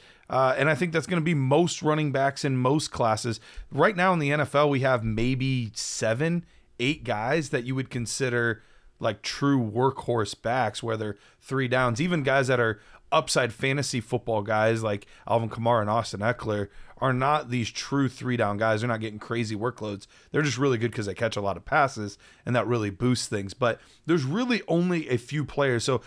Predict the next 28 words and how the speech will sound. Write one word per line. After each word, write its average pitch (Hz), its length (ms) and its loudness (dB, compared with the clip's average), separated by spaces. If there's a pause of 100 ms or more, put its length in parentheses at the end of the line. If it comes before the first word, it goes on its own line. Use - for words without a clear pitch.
I 147 120 2
could 151 140 0
see 180 160 0
Breece 151 280 -2
Hall 139 180 2
in 156 80 0
this 160 140 -2
class 156 320 0
being 175 220 -2
that, 180 260 0 (360)
but 180 160 0
Dameon 208 360 2
Pierce 214 260 2
is 175 140 2
going 156 200 0
to 113 60 2
fall 113 260 0
into 110 160 2
a 110 60 2
role 107 240 0
just 113 220 -4
like 135 120 0
a 143 60 0
lot 120 320 4
of 120 140 0
these 117 180 -6
guys 110 340 -4
will. 113 360 -2